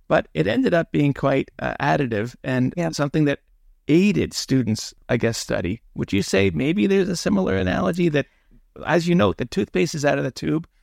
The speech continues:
Speaker 2: Yeah.
Speaker 1: Let's just learn how to involve A I and Chat G P T.
Speaker 2: I love the word additive, um, and I'm gonna, uh, borrow that when in this conversation from you. And if you think about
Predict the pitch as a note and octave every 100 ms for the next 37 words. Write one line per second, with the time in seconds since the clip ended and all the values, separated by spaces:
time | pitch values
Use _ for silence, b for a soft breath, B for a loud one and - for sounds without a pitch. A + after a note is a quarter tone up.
0 | _ - F3+ D3 D#3+ C#3+ D#3 D3+ C#3 C3
1 | B2+ C3 _ _ _ - C#3 B2+ B2+ D#3+
2 | D3+ A2+ - A2 G#2 G#2 F#2 C3+ - -
3 | G#2 G2+ - G#2+ G2+ - - - _ _
4 | _ _ - F#3 G3 G#3 G#3 G#3+ G#3 F#3+
5 | - D#3+ D#3+ D3+ C#3+ - - D#3+ D#3 D3+
6 | D3+ D#3 D3+ D#3+ D#3 C#3+ - C#3+ D3+ D3+
7 | D3 C#3+ D3 C3 C#3+ C#3 C#3 D3 C#3 -
8 | C#3+ C#3 - C3+ - D3 D3 C#3+ C3+ C3+
9 | _ _ _ _ - F#3 F#3 - G3+ -
10 | A#3+ A3+ G#3+ F3+ F3